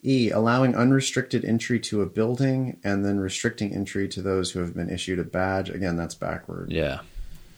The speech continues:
Speaker 1: A and E are very similar.
Speaker 2: Yep.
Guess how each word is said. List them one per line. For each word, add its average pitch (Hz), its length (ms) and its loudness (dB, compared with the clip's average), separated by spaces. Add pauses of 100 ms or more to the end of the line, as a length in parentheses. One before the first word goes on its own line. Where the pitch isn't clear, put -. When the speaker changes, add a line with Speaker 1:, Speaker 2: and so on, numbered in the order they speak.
(1200)
Speaker 1:
A 151 200 12
and 117 140 8
E 123 220 8
are 95 100 6
very 98 480 8
similar. 90 600 2 (280)
Speaker 2:
Yep. 90 220 8